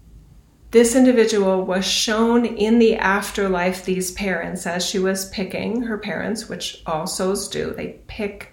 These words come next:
their parents. And in this, um, design planning that was happening in the afterlife, not at the full soulful range of self, a limited range of consciousness,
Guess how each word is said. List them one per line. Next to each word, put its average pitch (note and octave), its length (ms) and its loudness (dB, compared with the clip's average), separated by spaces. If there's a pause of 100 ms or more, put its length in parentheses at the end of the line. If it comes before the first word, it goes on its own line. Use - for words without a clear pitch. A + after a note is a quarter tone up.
their F3 180 -4
parents. - 680 -8 (800)
And F#3+ 600 2 (140)
in A3 360 6
this, - 760 -2
um, E3+ 680 -6 (1200)
design G3+ 580 4
planning F3+ 420 -2
that - 100 -4
was F3+ 140 -6
happening G3+ 480 0
in G3+ 100 0
the G3+ 120 0
afterlife, F#3 1000 -2 (280)
not F3+ 340 0
at A3+ 140 0
the A3+ 80 0
full A3+ 240 -2
soulful F#3 500 -2
range F3+ 280 -2
of F3 120 -8
self, - 380 -4
a F3+ 60 -6
limited G3 920 -2
range F3 280 -2
of F3 80 -8
consciousness, - 1080 -6